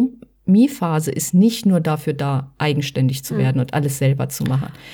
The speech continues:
Speaker 1: sondern das hat halt auch mit Regulation zu tun, mit Sinnhaftigkeit zu tun. Es will immer mehr Sinn in der Familie finden.
Speaker 2: Mhm. Also sagen wir mal so,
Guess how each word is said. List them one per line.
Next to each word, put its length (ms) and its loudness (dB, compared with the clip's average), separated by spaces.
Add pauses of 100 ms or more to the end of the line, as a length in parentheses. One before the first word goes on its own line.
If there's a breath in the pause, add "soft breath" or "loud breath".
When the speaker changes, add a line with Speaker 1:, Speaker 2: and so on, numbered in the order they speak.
(100 loud breath)
Speaker 1:
sondern 300 2
das 200 0
hat 160 0
halt 240 2
auch 160 0
mit 220 2
Regulation 640 0
zu 140 -4
tun, 340 -2
mit 160 -2
Sinnhaftigkeit 880 0
zu 80 -12
tun. 220 -8
Es 140 -8
will 140 -4
immer 280 2
mehr 500 4 (720 soft breath)
Sinn 420 4
in 220 2
der 140 4
Familie 600 0
finden. 440 0
Speaker 2:
Mhm. 160 0 (600 loud breath)
Also 220 -2
sagen 300 2
wir 140 0
mal 160 -2
so, 240 4